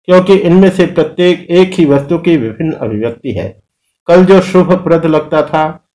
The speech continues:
आज वह वैसा नहीं लगता। जब हम बीते जीवन पर नजर डालते हैं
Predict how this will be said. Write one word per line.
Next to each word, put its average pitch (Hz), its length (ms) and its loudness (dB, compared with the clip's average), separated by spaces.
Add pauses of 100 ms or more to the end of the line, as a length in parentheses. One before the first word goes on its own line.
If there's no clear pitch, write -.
(120)
आज 147 240 0
वह 127 100 2
वैसा 117 380 -4
नहीं 104 220 -6
लगता। 92 520 -12 (360)
जब 170 140 4
हम 170 220 2
बीते 170 400 2
जीवन 165 340 2
पर 165 200 0
नजर 139 360 0
डालते 139 480 2
हैं 117 300 -4